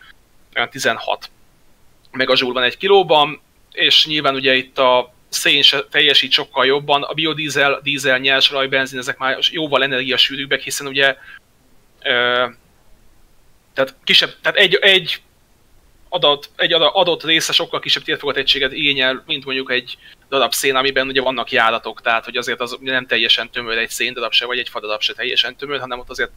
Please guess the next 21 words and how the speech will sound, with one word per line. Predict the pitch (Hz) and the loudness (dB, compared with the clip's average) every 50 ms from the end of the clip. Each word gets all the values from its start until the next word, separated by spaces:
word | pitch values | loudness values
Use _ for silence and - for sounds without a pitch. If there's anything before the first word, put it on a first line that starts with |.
| - - - _ _ _ _ _ _ _ _ _ | -18 -20 -20 _ _ _ _ _ _ _ _ _
jóval | 135 135 127 123 120 | -6 -4 -2 -2 -4
nagyobb | 120 113 - | -4 -6 -10
kiterjedésűek. | - - - - - - - - 120 123 - - 101 82 - - | -10 -12 -12 -10 -10 -8 -8 -4 0 0 0 0 -2 -4 -8 -6
És | - 123 - - - - - - _ _ - - - - - - - | -2 0 0 0 -2 -4 -14 -20 _ _ -20 -20 -20 -20 -20 -18 -10
ugye | - 147 147 147 | -2 2 4 4
hát | 151 151 | 4 4
ez, | 165 165 151 156 | 2 -2 -2 -2
ez | - 175 175 160 | -2 -2 2 4
logaritmikus | 196 196 196 185 175 - 156 - 151 - | 4 4 4 2 0 -2 -4 -2 0 0
skálán | - - 156 147 143 139 | 2 4 4 4 4 4
is | 151 143 - | 4 2 4
látható, | 156 151 147 - 147 131 160 156 151 | 4 2 2 0 -2 -6 -4 -2 0
ahol | 147 135 139 143 | 0 0 0 0
ugye | 143 139 139 | 0 0 0
kicsit | 135 - - - 147 - | 0 0 -2 -2 -2 -2
már | - 143 139 143 139 - - _ _ _ _ _ _ _ _ _ _ _ _ _ _ - - - _ | 0 2 2 2 2 0 -6 _ _ _ _ _ _ _ _ _ _ _ _ _ _ -20 -20 -18 _
jobban | - 160 160 143 139 139 | -6 -6 -2 0 2 4
látszanak | 135 135 135 131 - - 143 127 127 - - | 4 4 4 2 0 -2 -6 -6 -6 -8 -4
ugye | 127 135 123 | -2 -2 0
az | 127 123 | 0 2
értékek, | 127 127 123 - 123 120 - 123 127 127 - | 0 0 0 -2 -4 -4 -2 -2 -4 -4 -6